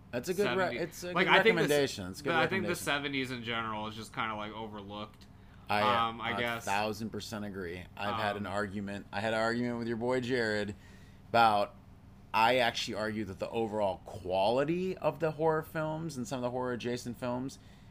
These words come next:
Speaker 1: in the seventies was better than the eighties. I'm talking about overall, not 'cause they're serious, but I think, like, the writing, maybe some of the directing, things like that, some things that are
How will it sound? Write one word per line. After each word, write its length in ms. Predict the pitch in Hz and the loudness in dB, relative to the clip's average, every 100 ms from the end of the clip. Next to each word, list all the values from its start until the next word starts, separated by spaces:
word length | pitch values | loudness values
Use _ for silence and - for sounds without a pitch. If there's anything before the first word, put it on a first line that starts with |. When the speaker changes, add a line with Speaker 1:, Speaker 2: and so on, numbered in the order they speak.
| - - | -12 -4
Speaker 1:
in 80 | 113 | -2
the 80 | |
seventies 720 | 101 - 127 107 113 113 117 101 | -2 0 2 2 0 -4 -4 -6
was 120 | 92 | -6
better 320 | 87 104 107 | 0 2 0
than 140 | 104 104 | -2 -4
the 140 | 101 | -4
eighties. 360 | 92 110 123 127 | -4 -2 -2 -2
I'm 120 | 160 | 4
talking 240 | 175 170 | 4 6
about 160 | 147 - | 2 2
overall, 920 | 123 127 113 117 113 110 107 107 101 - - - - - - - - - - - - - - - - - - - - - - - | 2 2 2 2 4 4 2 0 -2 -8 -20 -20 -20 -20 -20 -20 -20 -20 -20 -20 -20 -20 -20 -20 -20 -20 -20 -20 -20 -16 -16 -8
not 240 | 117 143 - | 0 0 -2
'cause 140 | 120 | -8
they're 120 | 110 | -6
serious, 540 | - - 139 127 113 98 | -6 -4 -2 0 0 0
but 180 | - | 2
I 140 | 107 117 | 2 2
think, 240 | 131 123 | 0 -2
like, 180 | 113 95 | -2 -2
the 100 | 107 | -4
writing, 680 | 95 110 120 120 117 113 110 | 0 4 4 2 0 -2 -2
maybe 220 | 107 104 | -2 -4
some 180 | - 113 | -4 -4
of 60 | |
the 60 | 95 | -4
directing, 640 | 98 104 113 - 117 113 | -2 0 0 -2 -4 -4
things 280 | 117 113 104 | -4 -6 -4
like 200 | 98 - | -6 -2
that, 380 | 101 101 104 - | 0 2 0 -4
some 280 | - 123 110 | -8 -6 -6
things 220 | 117 107 | -6 -6
that 100 | |
are 100 | 107 | -6